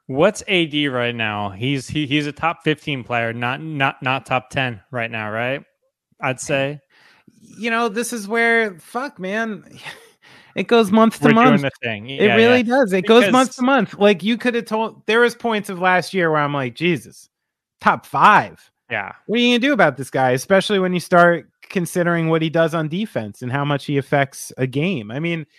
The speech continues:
Speaker 2: and that's, uh, maybe always one of the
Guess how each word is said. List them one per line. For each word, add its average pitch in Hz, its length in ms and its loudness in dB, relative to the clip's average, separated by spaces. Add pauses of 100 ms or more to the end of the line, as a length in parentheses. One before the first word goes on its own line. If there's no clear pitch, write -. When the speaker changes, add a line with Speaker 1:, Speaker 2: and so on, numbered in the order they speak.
(300)
Speaker 2:
and 208 140 -4
that's, 240 240 -2
uh, 165 260 -8
maybe 180 320 -2
always 165 420 -2
one 156 220 -8
of 147 120 -8
the 135 420 -4